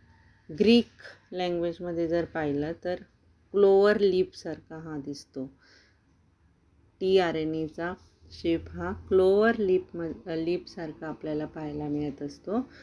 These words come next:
म्हणून त्याचं नाव, अ, सॉरी,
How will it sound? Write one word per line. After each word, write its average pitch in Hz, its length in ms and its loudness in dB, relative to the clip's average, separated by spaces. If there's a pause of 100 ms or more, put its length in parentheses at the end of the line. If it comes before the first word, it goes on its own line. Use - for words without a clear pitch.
(300)
म्हणून 202 320 2
त्याचं 170 440 -4
नाव, 156 260 -6 (3000)
अ, 170 140 -2
सॉरी, 147 380 -2